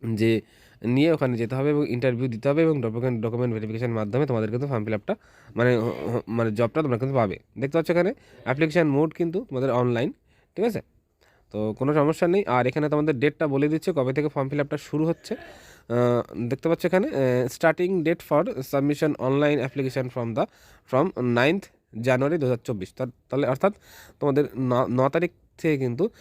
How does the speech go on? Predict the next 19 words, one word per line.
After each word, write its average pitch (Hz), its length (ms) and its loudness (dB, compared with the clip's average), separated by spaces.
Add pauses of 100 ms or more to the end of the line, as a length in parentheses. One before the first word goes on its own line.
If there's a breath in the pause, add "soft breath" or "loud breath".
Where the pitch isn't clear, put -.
(200 soft breath)
ফর্ম 127 180 0
ফিল 131 100 2
আপ 117 80 -2
কিন্তু 117 220 -4
শুরু 170 240 0
হয়েছে 196 240 0
এবং 139 320 0
লাস্ট 127 320 0
ডেট 156 260 -2
কিন্তু 139 340 -4 (340 soft breath)
এখানে 139 240 0
দেখতে 131 240 -2
পাচ্ছ 139 220 0 (460 soft breath)
যে 120 160 0
আঠারোই 151 420 0
ফেব্রুয়ারি, 107 460 0
ঠিক 160 120 -2
আছে? 175 200 -2 (440 soft breath)
আর, 107 200 0